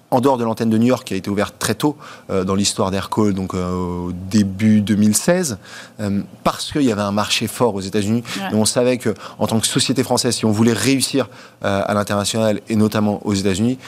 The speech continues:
Speaker 1: il fallait être présent, il fallait avoir des talents locaux, et c'est ce qu'on a fait. Et donc ça se passe très bien. Aujourd'hui, plus de trente-trois pour cent de notre chiffre d'affaires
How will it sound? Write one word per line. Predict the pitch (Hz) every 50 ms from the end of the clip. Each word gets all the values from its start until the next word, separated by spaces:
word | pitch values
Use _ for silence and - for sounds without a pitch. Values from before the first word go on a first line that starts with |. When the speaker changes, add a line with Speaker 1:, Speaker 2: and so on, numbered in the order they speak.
| - - - - -
Speaker 1:
il | 117
fallait | - 107 107 113
être | 113 -
présent, | - - 110 98 107 104 104 - - -
il | 107
fallait | - 98 98 104
avoir | 107 117 120 117 113
des | 110 107 104
talents | - 107 101 101
locaux, | 101 98 95 92 - 113 139 - - -
et | - 113
c'est | - -
ce | -
qu'on | - - 107
a | 95 -
fait. | - 92 - - - -
Et | - 101
donc | 101 98
ça | - 101
se | 95
passe | - 104 -
très | - 113 104
bien. | 98 104 110 127 139
Aujourd'hui, | 127 104 101 101 104 98
plus | - - 92
de | -
trente-trois | - - - 117 110 - - - 120 -
pour | - - - -
cent | - 113
de | 110
notre | 101 -
chiffre | - 113 107
d'affaires | 117 - - 110